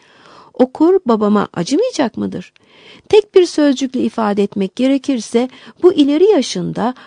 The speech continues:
artık belalardan azade yaşaması gerekirken günde on kez kederlenen, günde on kez Tanrı'dan niyaz ettiği çocuğa Tristram diye seslenen birisi. Ah,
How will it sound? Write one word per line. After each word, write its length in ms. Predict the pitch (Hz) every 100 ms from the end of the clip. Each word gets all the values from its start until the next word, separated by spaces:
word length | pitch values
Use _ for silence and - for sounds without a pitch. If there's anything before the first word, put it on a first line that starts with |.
| - -
artık 440 | 330 359 339 -
belalardan 840 | 240 233 226 220 214 214 220 269 -
azade 460 | 196 185 190 190
yaşaması 560 | 233 196 - 190 185 196
gerekirken 840 | 214 320 277 - 180 - 180 262 - - _
günde 460 | - 320 330 294 220 -
on 240 | 277 359
kez 320 | 359 262 254
kederlenen, 760 | - 208 185 170 160 156 165 233 - 233 -
günde 400 | 320 320 285 240 -
on 240 | 269 359
kez 300 | 381 294 285
Tanrı'dan 720 | - 254 269 277 269 269 240
niyaz 340 | 220 247 339 294
ettiği 380 | 247 - 214
çocuğa 560 | - 277 285 233 214 240 - _ _
Tristram 680 | - 302 381 - 226 208 196
diye 240 | 208 226 202
seslenen 760 | - 254 254 220 196 226 247
birisi. 520 | 185 170 - - 175 - _ _ _ _ _ _ _ - -
Ah, 420 | 214 208 - -